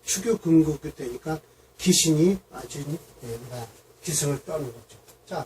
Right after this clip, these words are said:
그렇다면, 어, 뭐야, 정당 지수 법칙으로 한번, 어, 왕한 게 뭔가 볼까요?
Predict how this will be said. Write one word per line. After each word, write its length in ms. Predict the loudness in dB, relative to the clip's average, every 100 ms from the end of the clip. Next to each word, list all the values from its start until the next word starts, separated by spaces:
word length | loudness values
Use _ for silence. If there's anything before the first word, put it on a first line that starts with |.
| -8
그렇다면, 520 | -10 -8 -8 -4 -2
어, 1800 | -2 -4 -14 -20 -18 -18 -20 -20 -20 -20 _ -14 -14 -8 -8 -8 -10 -10 -6
뭐야, 200 | -4 -4 -6 -10 -20 -20 -20 -18 -18 -12
정당 580 | -6 0 0 0 -2 -4
지수 240 | -8 -8
법칙으로 440 | -6 -8 -6 -6 -4
한번, 340 | -4 -6 -8 -12 _ -20 -20 -20 -12
어, 140 | -4 0
왕한 320 | 0 0 -2
게 100 | -4
뭔가 380 | -4 -4 -4 -8
볼까요? 440 | -10 -12 -10 -10